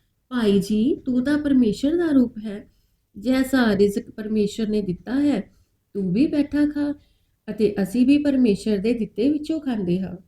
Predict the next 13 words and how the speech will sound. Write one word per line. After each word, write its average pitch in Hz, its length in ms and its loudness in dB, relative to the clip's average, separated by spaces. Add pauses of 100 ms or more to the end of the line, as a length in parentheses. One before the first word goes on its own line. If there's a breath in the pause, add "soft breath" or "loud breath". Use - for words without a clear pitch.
(560)
ਤੂੰ 320 160 0
ਇਹਨਾਂ 285 220 10
ਜੰਜਾਲਾਂ 240 520 2
ਵਿੱਚ 254 240 -10
ਨਾ 247 180 0
ਪਓ, 180 320 -2 (600)
ਤੂੰ 330 180 2
ਸ਼੍ਰੀ 320 240 4
ਪਰਮੇਸ਼ਰ 269 580 4
ਜੀ 285 200 2
ਦਾ 247 120 6
ਭਗਤ 240 340 0
ਹੈ 175 300 -2